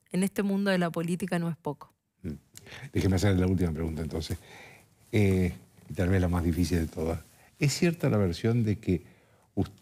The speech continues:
Speaker 2: la relación de usted con el presidente ya no es tan buena después del once de agosto?
Speaker 1: Yo tengo un vínculo personal con Mauricio que no,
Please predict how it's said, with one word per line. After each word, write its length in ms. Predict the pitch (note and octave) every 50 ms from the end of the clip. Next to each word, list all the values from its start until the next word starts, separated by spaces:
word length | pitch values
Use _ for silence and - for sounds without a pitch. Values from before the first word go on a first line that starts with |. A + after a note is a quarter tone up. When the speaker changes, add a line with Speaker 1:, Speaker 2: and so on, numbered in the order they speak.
| - -
Speaker 2:
la 160 | - F#2 F2+
relación 440 | D#2+ E2 E2+ E2+ E2+ - - A2 G#2+
de 60 | G#2
usted 240 | F#2+ F2 - - G2
con 120 | - G2+ F#2+
el 60 | F2
presidente 360 | - F2 - G2+ G2+ F#2+ F#2
ya 120 | F2 F#2+
no 120 | F#2+ F#2 F#2
es 80 | E2
tan 180 | - F#2+ F2 E2+
buena 320 | E2 F#2 G2+ G#2 G2+ G2
después 300 | F2+ E2 - - F#2 F2
del 80 | D#2+ D2+
once 260 | E2+ E2+ D#2+ - F2+
de 60 | E2
agosto? 440 | D#2 E2 F#2+ G2+ - - - A2 F2+ D#2 - _ _ _ _ _ _ - - - - - - - - _ _ -
Speaker 1:
Yo 100 | - A3
tengo 240 | A3+ C4 B3+ A#3
un 100 | A3 G3
vínculo 880 | F#3+ G#3+ A3+ A#3 - A#3 G#3 G3+ F#3+ F3+ F3 E3+ E3 D#3+ D#3 D3+ D#3 D#3 -
personal 560 | - D#3+ D3 - F3 F3+ F#3+ G3+ G#3+ A3 G#3+
con 140 | - F#3 F3
Mauricio 520 | E3 E3 D#3+ E3 F#3 G3 - - G#3 G3+
que 80 | - E3
no, 480 | E3 E3+ E3+ E3+ E3 D#3+ D#3+ D#3+ E3